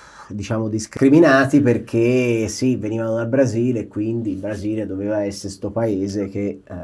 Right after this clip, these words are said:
infettava. E poi, voglio dire, noi eravamo stati i primi a infettare tu-,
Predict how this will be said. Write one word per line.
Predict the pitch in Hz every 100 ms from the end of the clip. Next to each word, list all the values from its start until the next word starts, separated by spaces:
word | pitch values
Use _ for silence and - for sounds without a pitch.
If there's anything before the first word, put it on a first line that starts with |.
| 82
infettava. | - 127 - 127 127 - 117 110 117 90
E | 90
poi, | 101 104
voglio | 95 104
dire, | 98 95 _ -
noi | 123 139 127
eravamo | 113 123 123
stati | - 123 120
i |
primi | 131 131 123 131 107
a |
infettare | 104 110 - 117 117 131 113 113 120 107
tu-, | 120 -